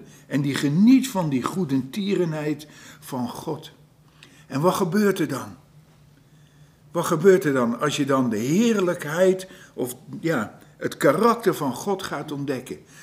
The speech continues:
Dan sta je niet, halleluja. Weet je wat er gebeurt? "En Mozes knielde zich haastig ter aarde."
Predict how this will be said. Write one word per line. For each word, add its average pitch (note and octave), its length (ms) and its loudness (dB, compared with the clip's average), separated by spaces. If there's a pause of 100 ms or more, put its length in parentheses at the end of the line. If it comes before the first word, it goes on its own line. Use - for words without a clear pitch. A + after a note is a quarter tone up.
(220)
Dan - 180 0
sta G#3 340 -2
je F#3 120 2
niet, F3+ 220 0
halleluja. A3 960 4 (100)
Weet D#3 160 -4
je F#3+ 80 2
wat F#3 80 0
er - 60 -10
gebeurt? G3+ 500 2 (360)
"En C3 160 0
Mozes E3+ 720 2
knielde D3 540 -2
zich A#2 260 -8
haastig C3 600 -10
ter A#2+ 200 -14
aarde." - 360 -16